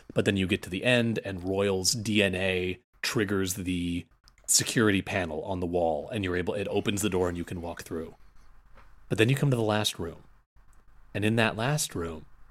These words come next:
the panel's off the wall. The panel is hanging on by a few yards of rope as the wind is pulling it back towards that hole punched in the space station. And so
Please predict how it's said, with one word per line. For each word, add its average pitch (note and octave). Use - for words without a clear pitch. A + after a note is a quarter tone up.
the -
panel's B2
off F#2+
the -
wall. F2
The F2
panel G2
is F2
hanging A2+
on G2+
by F2
a F2
few G2+
yards F#2
of D#2+
rope F2
as F#2+
the F2+
wind G2
is F#2
pulling G#2
it -
back F#2+
towards G2
that F#2
hole F#2+
punched -
in F#2
the E2+
space G2
station. E2+
And A2+
so G2